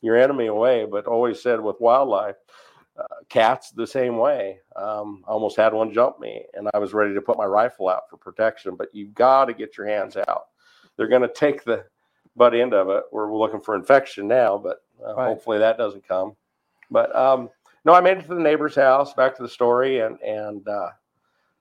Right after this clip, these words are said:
Speaker 1: um, I was gonna break into their house.
Speaker 2: <laughs>
Speaker 1: Uh, I was to that point, didn't feel like I was, had a lot left in me, and I'm like, "I gotta look for a phone."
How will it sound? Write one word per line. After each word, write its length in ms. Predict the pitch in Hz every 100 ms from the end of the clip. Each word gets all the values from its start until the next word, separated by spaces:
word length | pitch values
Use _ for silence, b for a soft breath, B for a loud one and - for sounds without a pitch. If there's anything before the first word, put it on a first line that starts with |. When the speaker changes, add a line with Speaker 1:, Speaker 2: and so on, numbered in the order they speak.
| _ 90
Speaker 1:
um, 560 | 104 107 110 107 92 _ _ _ -
I 100 | 160
was 100 | 175
gonna 140 | 151
break 240 | 135 147
into 160 | 147 131
their 180 | 117 113
house. 440 | 131 139 117 - - 762
Speaker 2:
<laughs> 160 | -
Speaker 1:
Uh, 540 | - 110 107 101 104 - -
I 120 | - 117
was 120 | 113
to 60 | 117
that 260 | 117 117
point, 420 | - 131 135 123 - - _ _ b b -
didn't 200 | 135 135
feel 180 | 143 131
like 280 | 131 131
I 100 | 120
was, 220 | 113 104 -
had 200 | 127 123
a 40 |
lot 280 | 123 135 131
left 260 | 131 131 131
in 180 | 156 131
me, 240 | 120 - _ _ _ _ _ _
and 80 | 107
I'm 100 | 117
like, 200 | 117 117
"I 140 | 117 135
gotta 160 | 135
look 140 | 123 120
for 100 | 110
a 60 | 107
phone." 380 | 143 165 101